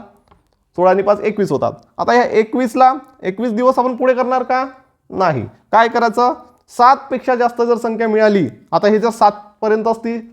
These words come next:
तर आपण डायरेक्ट दिवस मोजले असते, परंतु सातपेक्षा जर जास्त संख्या मिळाली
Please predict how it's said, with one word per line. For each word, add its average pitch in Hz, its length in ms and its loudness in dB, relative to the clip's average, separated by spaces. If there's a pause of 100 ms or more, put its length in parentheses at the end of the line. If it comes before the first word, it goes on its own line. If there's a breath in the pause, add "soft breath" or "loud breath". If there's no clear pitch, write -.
(140)
तर 190 40 0
आपण 202 200 2
डायरेक्ट 202 320 4 (220)
दिवस 196 180 -2
मोजले 190 320 2
असते, 147 200 -6 (360 soft breath)
परंतु 247 280 0
सातपेक्षा 240 560 0
जर 262 180 4
जास्त 262 280 0
संख्या 240 460 0
मिळाली 220 400 2